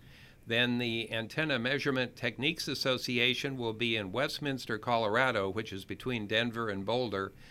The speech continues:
That will run October nine to fourteen. And don't forget, our own E D I con online virtual conference will be every Wednesday in October, and it's free, and no travel's required.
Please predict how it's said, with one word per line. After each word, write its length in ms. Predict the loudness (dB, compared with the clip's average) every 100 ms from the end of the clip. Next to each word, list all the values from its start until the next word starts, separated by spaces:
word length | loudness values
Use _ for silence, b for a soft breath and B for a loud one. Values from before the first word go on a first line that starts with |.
| b 2
That 160 | 2
will 160 | 2 2
run 260 | 4 4
October 460 | 2 0 -2 0 0
nine 440 | 2 4 4 2 -2
to 120 | -8
fourteen. 800 | -2 -2 -2 -2 -2 0 -2 -6 B B B B -4
And 100 | 2
don't 220 | 2 2
forget, 320 | 0 2 4
our 180 | 4 4
own 280 | 4 2 0
E 160 | 0
D 140 | 2 4
I 120 | 4
con 460 | 4 4 4 2
online 720 | 0 2 2 2 2 2 2 -2
virtual 460 | -2 -2 0 -2
conference 680 | 0 -2 -2 0 -2 0 -4
will 80 | -2
be 280 | -2 0
every 300 | 0 2 2
Wednesday 540 | 2 2 2 0 2 2
in 120 | 4
October, 680 | 2 0 0 2 4 2 0 -4 -4
and 180 | 0
it's 180 | 0 -2
free, 440 | -2 2 4 2 -2 b b b
and 140 | -4
no 160 | 0 0
travel's 480 | 2 4 4 2 -2
required. 640 | -4 2 4 4 2 -4